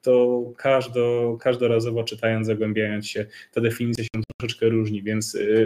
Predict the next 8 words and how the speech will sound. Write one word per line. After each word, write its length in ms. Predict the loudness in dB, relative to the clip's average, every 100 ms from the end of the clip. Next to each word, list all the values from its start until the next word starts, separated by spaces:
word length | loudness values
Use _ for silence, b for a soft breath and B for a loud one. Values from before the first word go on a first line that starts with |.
| 0
Bluetooth 420 | -2 0 2 -2
Streaming 460 | -2 0 2 2 2
Device 480 | 0 2 2 0
jako 280 | -2 -2 -2
nazwa 560 | 0 0 0 -2 -2 -6
funkcjonuje, 720 | -2 -2 -2 -4 -2 -2 -4 -12 B B B B
ale, 260 | 4 6
e, 340 | 6 6 4